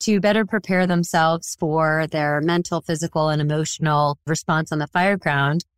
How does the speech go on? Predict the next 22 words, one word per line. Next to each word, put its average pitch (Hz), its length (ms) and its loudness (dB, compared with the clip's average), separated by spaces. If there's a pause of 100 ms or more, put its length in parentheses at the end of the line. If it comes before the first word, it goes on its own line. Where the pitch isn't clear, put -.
(160)
now 180 600 2
to 190 520 -2
be 196 580 2
applicable 208 540 0
to 202 500 0
athletes, 190 680 -2
trainers, 196 540 0
coaches, 196 500 -4
professionals, 185 800 -2
and 170 280 0 (140)
the 185 60 -2
general 202 320 2
public. 220 540 0 (140)
This 202 200 -4
is 196 120 -6
a 175 180 0
very 196 260 2
much 185 300 0
a 165 240 0
garage 175 720 0 (480)
founding 185 400 2
story, 175 800 0